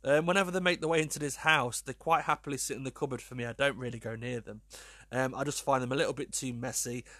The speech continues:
They're not overly great in flavour, in my opinion. And they just seem like a bit of a farce, to be perfectly honest. But if you're into chocolate, um, in more so cream eggs, be prepared, because by look of it,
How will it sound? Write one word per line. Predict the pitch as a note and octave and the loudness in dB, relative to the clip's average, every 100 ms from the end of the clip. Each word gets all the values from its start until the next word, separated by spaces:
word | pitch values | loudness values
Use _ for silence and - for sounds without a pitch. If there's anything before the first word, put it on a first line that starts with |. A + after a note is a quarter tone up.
| - | -8
They're | D#3 | -4
not | G3 G3+ - | -2 -2 -2
overly | C3 A#2+ A#2+ A2+ A2 - | -2 -2 -4 -6 -8 -8
great | B2 A#2+ A#2+ - _ - | 0 0 0 -10 _ -14
in | B2 A#2 | -12 -10
flavour, | - B2 B2 C3 B2+ B2+ | -8 -4 -2 -2 0 -2
in | C3 A#2 | -2 -6
my | B2 C3+ | -2 -2
opinion. | A#2 C#3 C3 C3 C3 - - - - - | -2 -4 -4 -4 -4 -6 -18 -20 -20 -8
And | D3 | -4
they | D#3+ | 2
just | F#3 - | 2 2
seem | D3+ C3+ | 2 2
like | C3 | 0
a | A#2+ | 0
bit | C#3+ C#3+ | -2 -2
of | C3 | -2
a | |
farce, | A#2+ - C#3+ A#2+ A#2+ - - | -6 0 4 4 0 -4 -6
to | A#2 | -4
be | A2 | -8
perfectly | A#2 A#2 - G2 | -6 -6 -8 -10
honest. | A2+ B2+ - | -8 -8 -8
But | - | -6
if | G#3+ | -2
you're | A3 | -2
into | D4 C#4 | -2 -4
chocolate, | G#3 F3+ - E3 A3 _ _ - - - - | 0 0 2 -2 -2 _ _ -20 -20 -16 0
um, | D#3 D#3+ - | 4 4 4
in | G3 | 0
more | F#3+ F#3 F#3+ | 2 2 4
so | - E3+ | 6 4
cream | E3 F3 E3 D#3+ | 4 0 2 2
eggs, | B2+ A#2 | 2 0
be | - E3 D#3+ | -4 -2 -2
prepared, | - C#3+ D3 C3 A#2 A2+ | -4 -4 0 2 0 -6
because | A#2+ C3 A#2+ | -8 -8 -2
by | B2+ | 0
look | B2+ E3+ - | 2 0 -2
of | A#2+ | -8
it, | A2+ | -8